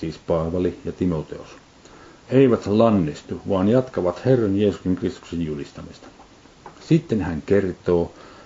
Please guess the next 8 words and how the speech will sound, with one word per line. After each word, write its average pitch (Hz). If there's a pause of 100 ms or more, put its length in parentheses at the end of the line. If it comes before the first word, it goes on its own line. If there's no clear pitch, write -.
(140)
että -
he 120
ovat 82
ahdingossa 101
kaikin 87
tavoin, 101 (240)
mutta 98
eivät 101